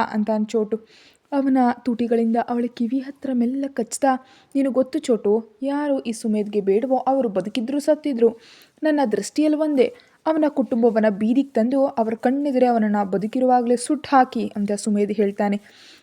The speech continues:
"ಸರಿ ಅಣ್ಣ" ಅಂತ ಕಾಲ್ ಕಟ್ ಮಾಡ್ತಾನೆ ಚೋಟು. ಸುಮೇಧ್ ಮಾತುಗಳನ್ನ ಕೇಳಿದ ಆರೋಹಿಗೆ ಉಸಿರು ಭಾರ ಆಗಿ ಭಯದಿಂದ ಸುಮೇಧ್ ಕಡೆ ನೋಡ್ತಾಳೆ. ತನ್ನ ಬೆರಳಿನಿಂದ ಅವಳ ತುಟಿಗಳನ್ನ ಸವರ್ತಾ, "ಏನಾಯ್ತು ಬೇಬಿ?"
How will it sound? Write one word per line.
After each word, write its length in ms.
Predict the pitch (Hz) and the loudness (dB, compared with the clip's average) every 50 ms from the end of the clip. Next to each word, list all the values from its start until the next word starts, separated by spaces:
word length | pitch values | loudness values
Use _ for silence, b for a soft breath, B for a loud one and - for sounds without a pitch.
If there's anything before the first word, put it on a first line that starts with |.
| B B - | B B 4
"ಸರಿ 220 | - 330 339 339 320 | 6 8 8 8 6
ಅಣ್ಣ" 160 | 277 247 240 220 | 4 2 2 2
ಅಂತ 160 | 220 220 214 226 220 | 2 2 2 2 0
ಕಾಲ್ 280 | 214 - 220 208 208 220 | 2 2 2 2 2 0
ಕಟ್ 220 | 220 208 196 208 | -2 -4 -2 -2
ಮಾಡ್ತಾನೆ 400 | 208 208 202 202 - 214 208 208 | -2 -2 -2 -2 -2 -2 -2 -2
ಚೋಟು. 380 | 202 - 220 208 208 226 226 226 b b b b b b b b b | 0 0 -2 0 0 0 -2 -2 b b b b b b b b b
ಸುಮೇಧ್ 440 | b - - 247 226 220 214 202 - | b -4 0 2 2 2 2 2 0
ಮಾತುಗಳನ್ನ 480 | 202 208 214 220 - 233 226 214 208 214 214 | -2 -2 0 -2 0 0 2 2 2 0 0
ಕೇಳಿದ 280 | 214 214 202 202 202 - - | 0 0 0 0 -2 -2 -2
ಆರೋಹಿಗೆ 540 | 214 214 240 262 262 240 233 208 208 226 220 | -4 -2 0 0 2 2 0 0 0 -2 -2
ಉಸಿರು 420 | - - 220 214 - 220 214 214 | -2 -2 -6 -8 -6 -4 -2 -2
ಭಾರ 380 | 202 202 220 220 233 269 294 285 262 | -2 -2 -4 -4 -4 -4 -4 -4 -4
ಆಗಿ 360 | 247 240 233 214 214 214 214 | -4 -4 -4 -4 -4 -4 -4
ಭಯದಿಂದ 480 | 214 208 214 214 233 254 - 269 262 269 | -4 -4 -6 -6 -6 -6 -8 -8 -6 -6
ಸುಮೇಧ್ 340 | 262 - - 254 247 240 - | -8 -6 -6 -6 -6 -6 -6
ಕಡೆ 240 | - 254 233 247 240 | -4 -4 -2 -2 -2
ನೋಡ್ತಾಳೆ. 480 | 233 233 226 226 240 226 226 226 226 b b b b b b b b b b b b - | -2 -4 -4 -2 0 0 0 0 -2 b b b b b b b b b b b b 0
ತನ್ನ 220 | 330 320 311 311 | 0 0 2 2
ಬೆರಳಿನಿಂದ 500 | 294 311 311 330 339 339 320 302 285 277 269 - | 2 4 4 4 4 4 2 2 4 6 6 6
ಅವಳ 160 | - 240 240 247 | 6 6 4 2
ತುಟಿಗಳನ್ನ 520 | 240 262 247 - 311 302 311 285 269 262 247 | 0 -2 -4 -4 -2 0 0 0 0 -2 -4
ಸವರ್ತಾ, 400 | 220 - 226 214 262 - - 277 262 - - | -4 -4 -4 -6 -4 -2 -2 -2 -2 -2 -4
"ಏನಾಯ್ತು 440 | 226 208 240 254 294 320 311 - 262 | -6 -6 -6 -6 -6 -6 -6 -4 -2
ಬೇಬಿ?" 480 | 233 220 202 180 202 202 214 269 311 | 0 0 0 0 -2 -4 -4 -4 -6